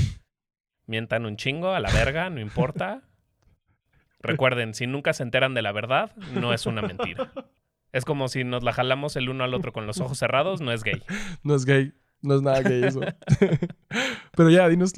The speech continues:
Speaker 2: dinos lo que realmente piensas, porque espero que no hayas contestado <laughs> eso en realidad.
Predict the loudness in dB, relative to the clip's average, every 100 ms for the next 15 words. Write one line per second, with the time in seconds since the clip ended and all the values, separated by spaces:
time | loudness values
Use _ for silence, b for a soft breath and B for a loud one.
0 | 0 2 2 0 0 0 -2 0 2 2
1 | 0 -4 -2 -2 -2 -6 -4 2 4 4
2 | 4 2 0 -2 -4 0 6 6 6 4
3 | 6 6 6 2 2 2 2